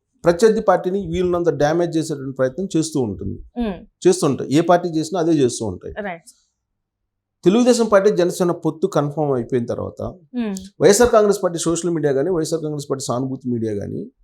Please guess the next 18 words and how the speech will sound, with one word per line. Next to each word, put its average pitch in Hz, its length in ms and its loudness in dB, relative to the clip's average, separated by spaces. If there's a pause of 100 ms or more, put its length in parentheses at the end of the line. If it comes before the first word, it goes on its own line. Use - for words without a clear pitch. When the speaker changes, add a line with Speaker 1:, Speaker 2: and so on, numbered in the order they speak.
(360)
Speaker 1:
చేస్తున్న 180 280 0
పని 139 280 0
ఏంటంటే, 123 380 -4
పబ్లిక్ని 185 460 0
కన్ఫ్యూజ్ 180 440 0
చేసేస్తుంది. 101 500 -6 (800)
Speaker 2:
మ్మ్. 247 140 -4 (420)
Speaker 1:
అలాగే 190 600 6 (480)
తెలుగుదేశం 233 380 6
పార్టీ, 208 240 2
జనసేన 175 400 0
మధ్య, 147 520 4 (460)
క్యాడర్ 170 280 4
మధ్య 147 300 0 (180)
గ్యాప్ 196 480 4
పెంచేటువంటి 160 480 0
ప్రయత్నం 165 360 -4
చేస్తుంది. 107 400 -8